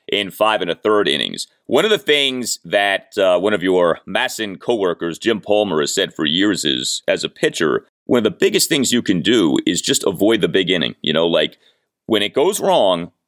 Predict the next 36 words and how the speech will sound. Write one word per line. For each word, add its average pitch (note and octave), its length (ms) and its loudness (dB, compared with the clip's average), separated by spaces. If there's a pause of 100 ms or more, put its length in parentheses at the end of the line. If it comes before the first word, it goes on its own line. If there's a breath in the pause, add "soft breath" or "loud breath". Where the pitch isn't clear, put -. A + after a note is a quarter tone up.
(160)
don't C3+ 220 2
let D#3 140 2
it B2+ 140 -2
go C#3 160 2
wrong B2+ 320 2
to - 120 -4
where G2+ 160 2
you G2 200 0
give A2 260 2
up, A#2 160 0
say, F2+ 160 0
a D2 60 0
five D2+ 360 -2
spot. A#1 360 -2
You D2+ 80 -2
know, F#2 100 0
make A#2+ 240 -2
it - 180 -4
so B2+ 140 -2
that A#2 200 0
your G#2 160 0
worst A2 360 -2
inning, G#2 380 0
you G2 100 -6
give F#2+ 180 0
up F#2 220 0
two D3+ 200 -2
runs, C2+ 440 0
maybe G2+ 240 0
three A#2 280 0
runs, C#2 320 0
that G#2 200 -2
kind D2+ 180 -4
of B1 60 -14
a - 60 -12
thing. A#1+ 240 -8